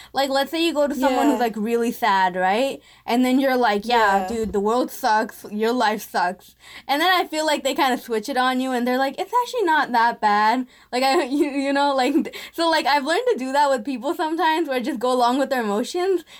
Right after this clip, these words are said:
Speaker 1: and then they're like, "Oh, no, it's the other way around." So if they're really happy,
Speaker 2: Yeah.
Speaker 1: and then you're like, "Yeah, yeah, dude, the world's great," you're like, "Actually,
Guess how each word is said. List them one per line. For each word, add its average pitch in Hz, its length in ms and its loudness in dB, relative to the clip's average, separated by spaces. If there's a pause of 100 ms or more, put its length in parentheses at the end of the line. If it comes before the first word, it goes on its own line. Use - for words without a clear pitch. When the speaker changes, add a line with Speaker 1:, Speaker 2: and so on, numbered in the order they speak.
Speaker 1:
and 277 200 0
then 285 140 0
they're 277 180 2
like, 214 500 0
"Oh, 240 240 2
no, 226 300 2
it's 226 160 -4
the 262 160 -8
other 220 320 0
way 202 160 2
around." 196 460 -2
So 262 100 0
if 262 100 -4
they're 294 140 -4
really 302 220 -2
happy, 226 680 -2
Speaker 2:
Yeah. 233 160 0
Speaker 1:
and 247 180 2
then 254 160 2
you're 269 160 2
like, 233 320 0
"Yeah, 339 220 4
yeah, 294 260 2
dude, 277 300 -6
the 247 100 -2
world's 233 440 -2
great," 226 380 -2
you're 240 160 -2
like, 247 360 0
"Actually, 320 720 -4